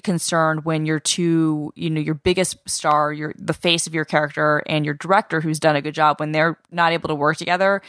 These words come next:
It's like, I don't know. I, I, I, I'll feel better if they can get the script down. Like, we can feel com-, 'cause the script was so good with Deadpool. If, if, you know, if the script is good and they have a competent director, I think it'll be all right. But it's still one of those things that just makes you go,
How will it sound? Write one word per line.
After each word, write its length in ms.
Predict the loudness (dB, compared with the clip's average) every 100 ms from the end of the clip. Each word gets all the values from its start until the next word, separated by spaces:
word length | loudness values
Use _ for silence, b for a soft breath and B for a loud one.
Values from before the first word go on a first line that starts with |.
| B B
It's 80 |
like, 320 | 0 0 -4 -18 _ _ _ _ _ _ _
I 140 | -4 -2
don't 140 | 0
know. 100 | 2
I, 80 | 2
I, 460 | 2 2 2 2 2
I, 20 |
I'll 180 | 0 0
feel 160 | -2 -2
better 300 | 0 0 -2
if 100 | -4
they 80 |
can 200 | -6 -4
get 120 | -4 -2
the 80 |
script 320 | -2 -4 -4 0
down. 240 | 2 2
Like, 180 | -2 -6
we 120 | -6
can 120 | -6
feel 140 | -4 -4
com-, 160 | -4
'cause 220 | -4 -4
the 80 | -2
script 260 | -2 -2 -4
was 140 | -4
so 120 | -2
good 140 | -2 -4
with 140 | -2
Deadpool. 460 | -4 -2 0 0 -2 B B B B
If, 180 | -6 -4 -2
if, 140 | -2 -4 _ _
you 100 | -6 0
know, 340 | 0 0 -4 -10 _ _ _ _ _
if 80 | -10
the 80 | -6
script 280 | 0 0 0
is 160 | -2
good 300 | 0 0 2
and 160 | -2 -4
they 80 | -4
have 200 | -2 -2
a 20 |
competent 460 | -2 -2 0 -4 -2
director, 260 | -2 -2
I 60 | -6
think 180 | -4 -6
it'll 120 | -6
be 120 | 0
all 120 | 0
right. 380 | 2 2 0 -6 b b b -10
But 100 | -8
it's 180 | -6 -6
still 240 | -2 0
one 120 | 0
of 80 | -2
those 160 | -4 -4
things 260 | -6 -6
that 80 | -10
just 140 | -14 -10
makes 180 | -10
you 60 | -8
go, 220 | -8 -10